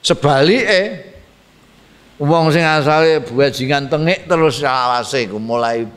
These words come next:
durung balek ngantek tuwik. Tapi wong catetane iku said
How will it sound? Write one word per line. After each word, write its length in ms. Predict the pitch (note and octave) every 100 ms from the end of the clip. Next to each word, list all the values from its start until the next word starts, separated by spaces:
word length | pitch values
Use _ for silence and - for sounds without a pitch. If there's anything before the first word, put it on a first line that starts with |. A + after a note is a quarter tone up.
| - _ _ - -
durung 320 | A#2 A#2+ A2+
balek 560 | F#2 A2+ G#2 G2 B2+ C3+ - - - -
ngantek 560 | A2+ G#2+ A#2 G#2 -
tuwik. 320 | G#3+ G3 A#3+ - - - - - - - - - - - - - - - - - - - - - - - - - - - - - - -
Tapi 320 | A2 C3 E3+
wong 240 | E3 D3+ C#3+ - - - - - - - - - _ _ _ _ -
catetane 720 | C3 C3+ C#3+ - C3 C#3 C#3
iku 80 | D#3
said 560 | B2+ C3 C3+ A#2 B2+